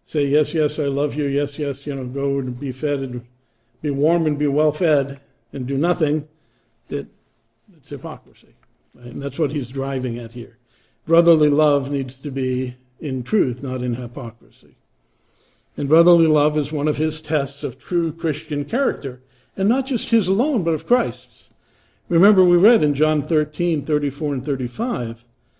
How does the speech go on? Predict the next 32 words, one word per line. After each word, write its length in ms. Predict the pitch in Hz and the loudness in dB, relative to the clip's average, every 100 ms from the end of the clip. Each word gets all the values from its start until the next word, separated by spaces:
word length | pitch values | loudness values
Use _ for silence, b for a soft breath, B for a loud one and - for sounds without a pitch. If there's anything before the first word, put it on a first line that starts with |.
| _ _ _ | _ _ _
"A 60 | 139 | 0
new 220 | 156 190 | 4 4
commandment 520 | 190 185 180 180 175 | 4 4 4 4 4
I 80 | 156 | 4
give 260 | 143 170 165 | 4 4 4
you, 140 | 196 | 2
that 200 | 156 135 | 2 0
you 80 | 151 | 0
love 280 | 139 156 143 | 2 2 2
one 180 | 165 156 | 2 4
another. 500 | 147 156 185 196 - _ _ _ _ _ _ _ _ _ _ | 4 2 2 0 -2 _ _ _ _ _ _ _ _ _ _
Just 340 | - 165 170 - | 2 4 4 0
as 140 | 143 | 0
I 220 | 160 180 | 2 2
have 180 | 175 180 | 2 2
loved 320 | 160 165 147 | 2 2 2
you, 320 | 147 196 160 131 | 2 4 6 4
you 340 | 131 170 180 | 2 0 0
should 240 | - 151 | -2 -4
love 280 | 135 143 131 | -2 -2 -2
one 180 | 143 139 | -2 -2
another. 400 | 131 156 127 - _ _ _ _ _ _ _ _ _ _ _ | -2 -2 -4 -8 _ _ _ _ _ _ _ _ _ _ _
By 140 | 143 | -2
this 220 | 139 170 170 | 2 2 2
people 320 | 185 139 156 | -2 0 0
will 140 | 160 | 2
know 380 | 147 147 170 170 156 | 2 2 2 2 0
that 160 | 147 151 | -2 -2
you 200 | 147 156 | 2 2
are 60 | |
my 160 | 151 156 | 2 -2
disciples, 880 | 147 151 185 208 208 120 104 _ | -2 -4 0 0 -2 -6 -10 _